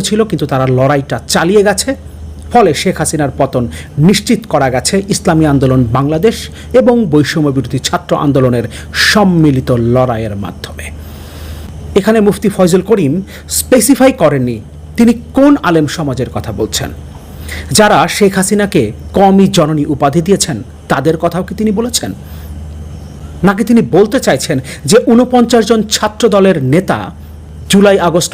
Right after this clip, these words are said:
মাসের ছাত্র জনতার অভ্যুত্থানে নিহত হয়েছে, তারা চরমোনাই পীরের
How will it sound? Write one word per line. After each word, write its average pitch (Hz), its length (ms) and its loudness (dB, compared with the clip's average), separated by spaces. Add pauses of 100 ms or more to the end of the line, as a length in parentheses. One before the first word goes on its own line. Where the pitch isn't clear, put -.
মাসের 160 280 0 (140)
ছাত্র - 240 -6 (120)
জনতার 147 320 0 (100)
অভ্যুত্থানে 156 500 0
নিহত 175 280 4
হয়েছে, 127 220 -4 (340)
তারা 190 180 4 (680)
চরমোনাই 214 520 4
পীরের 151 220 2